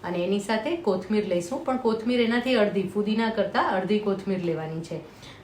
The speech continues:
અ, ફુદીનાનું પ્રમાણ વધારે રાખવાનું છે કારણ કે કેરી સાથે ફુદીનાનો સ્વાદ બહુ જ સરસ લાગે છે.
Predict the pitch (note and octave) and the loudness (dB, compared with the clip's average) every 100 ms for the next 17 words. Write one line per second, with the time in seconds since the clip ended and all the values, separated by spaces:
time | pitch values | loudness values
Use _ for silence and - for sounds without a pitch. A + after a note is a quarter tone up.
0 | - F3+ F3+ G#3+ G#3+ A3+ A3+ A3+ A#3 A#3 | -10 -8 -4 0 2 4 4 2 2 2
1 | A3+ A3+ A3+ A3 G#3+ A3 G3 F#3 A3 B3+ | 2 0 0 0 0 2 2 2 4 4
2 | G3 F#3+ G3 G3 G3 G#3+ G3+ F#3+ G3+ G#3+ | 2 0 0 0 0 -2 -2 -4 0 0
3 | A3 B3+ B3+ B3 B3 A#3 G#3 G#3+ G#3 G#3+ | 0 0 -2 0 0 -2 -2 0 0 0
4 | G#3 G3+ F3 F3+ F#3+ F3 E3 - D#3+ D#3+ | 0 -2 -2 -6 -4 -4 -6 -6 -6 -4
5 | E3+ A3 | -6 -6